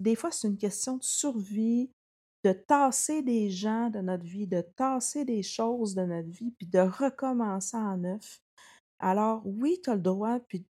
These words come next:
donne-toi cette permission-là. Si jamais t'es découragé ou t'es au désespoir,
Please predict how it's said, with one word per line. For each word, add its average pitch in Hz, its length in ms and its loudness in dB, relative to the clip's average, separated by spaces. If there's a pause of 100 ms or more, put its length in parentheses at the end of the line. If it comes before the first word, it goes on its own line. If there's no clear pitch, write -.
(140)
donne-toi 302 500 -4
cette - 320 -2
permission-là. 196 960 0
Si 208 280 0
jamais 294 640 -2 (760)
t'es 202 240 4
découragé 208 1160 0
ou 180 280 -4
t'es 185 300 -6
au 190 100 0
désespoir, 214 920 2